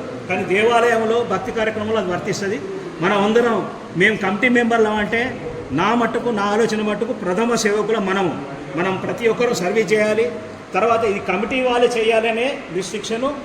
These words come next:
ఎవరం చెప్పట్లేదు. ఎవ్వరికి సహాయం చేయాలని కూడా వాళ్ళు చేయవచ్చు. ఎవరైనా కమిటీ మెంబర్లకు నేనే చేయాలని ఆలోచన నడితే దయచేసి వాళ్ళ ఆలోచనలు మార్-, మార్చుకోవాలా. అంటే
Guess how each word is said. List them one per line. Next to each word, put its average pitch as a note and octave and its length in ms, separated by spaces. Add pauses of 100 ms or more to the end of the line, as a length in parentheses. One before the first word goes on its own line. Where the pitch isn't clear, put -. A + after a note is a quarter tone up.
(260)
ఎవరం G#3 300
చెప్పట్లేదు. F#3+ 540
ఎవ్వరికి G#3 720
సహాయం G#3+ 380 (400)
చేయాలని A3 340
కూడా A3+ 180
వాళ్ళు G3 180
చేయవచ్చు. G#3+ 340 (500)
ఎవరైనా G#3+ 320
కమిటీ G3 300
మెంబర్లకు A3+ 520
నేనే A3+ 320
చేయాలని A3+ 680 (220)
ఆలోచన G#3+ 300
నడితే G3+ 420 (260)
దయచేసి G3+ 360
వాళ్ళ F#3 160
ఆలోచనలు G3+ 440
మార్-, F3 320
మార్చుకోవాలా. F3 600 (640)
అంటే B3+ 360